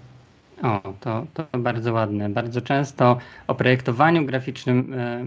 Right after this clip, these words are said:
czy właściwie może szerzej o projektowaniu, mówi się o tym, że wystarczy obserwować naszą rzeczywistość i, e, bardzo wiele można z niej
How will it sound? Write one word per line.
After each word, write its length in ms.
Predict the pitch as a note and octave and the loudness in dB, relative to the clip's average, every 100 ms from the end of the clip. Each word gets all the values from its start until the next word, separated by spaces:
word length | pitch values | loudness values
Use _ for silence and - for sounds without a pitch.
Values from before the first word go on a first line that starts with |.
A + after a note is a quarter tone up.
| A#2 | -10
czy 120 | D3+ | -12
właściwie 540 | C#3 C3 A#2+ - B2 | -6 -6 -6 -8 -6
może 280 | A#2+ A#2 A2 | -4 -4 -6
szerzej 480 | G#2+ F3+ G3+ D#3 C3+ | -10 -6 -6 -4 -6
o 40 | |
projektowaniu, 680 | B2 B2 A#2 A#2+ C#3+ G3 F3+ | -6 -6 -8 -8 -4 -2 -2
mówi 240 | C#3+ C3 B2+ | -4 -6 -12
się 220 | - B2+ | -10 -10
o 80 | B2+ | -8
tym, 200 | C3+ A#2+ | -8 -8
że 200 | B2 A#2+ - _ - | -8 -10 -14 _ -14
wystarczy 460 | A#2 C#3 B2+ C3 | -8 -6 -6 -8
obserwować 640 | B2+ - C3 B2 B2 B2 A#2+ | -12 -10 -8 -8 -6 -8 -6
naszą 320 | B2 B2 A#2+ | -10 -8 -8
rzeczywistość 760 | A#2+ A#2 A#2+ C3 C3+ C3 B2 C3 | -8 -8 -8 -8 -10 -10 -8 -6
i, 120 | B2 B2 - - | -6 -8 -20 -8
e, 180 | B2 A2+ | -4 -2
bardzo 320 | A2+ A2+ A2+ | -4 -6 -8
wiele 240 | A2+ A2 | -6 -6
można 380 | G#2+ A2+ A#2 A2 | -6 -6 -8 -8
z 60 | G#2+ | -6
niej 300 | G#2 G#2 | -6 -6